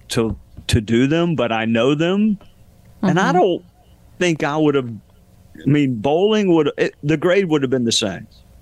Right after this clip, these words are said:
Speaker 1: but the process, the result, the journey would have been so different. So there is value. Staying just sounds boring. People think, "I wanna start something new," or, "I wanna leave for something great."
Speaker 2: Grass is
Speaker 1: Staying
Speaker 2: greener.
Speaker 1: It,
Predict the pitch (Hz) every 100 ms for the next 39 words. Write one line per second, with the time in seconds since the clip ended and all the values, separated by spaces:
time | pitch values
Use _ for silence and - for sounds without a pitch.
0 | - - 160 240 226 - - - 269 -
1 | 151 147 - 143 127 123 117 139 131 120
2 | 110 120 127 131 120 117 117 123 120 107
3 | - - - - - - - 160 151 127
4 | 123 - 117 113 - 131 139 202 202 190
5 | 165 131 107 _ - - - 110 123 131
6 | 131 127 123 - - - - 214 339 294
7 | 131 151 - 147 127 123 104 107 110 85
8 | 87 - - 190 196 165 - 156 127 -
9 | 135 160 131 - 165 165 175 151 147 139
10 | 135 139 135 135 - 113 131 135 123 123
11 | 151 151 143 127 135 120 120 104 110 120
12 | 117 110 - - 208 202 - - 240 190
13 | 185 185 208 - - - _ - - -
14 | - - - 123 -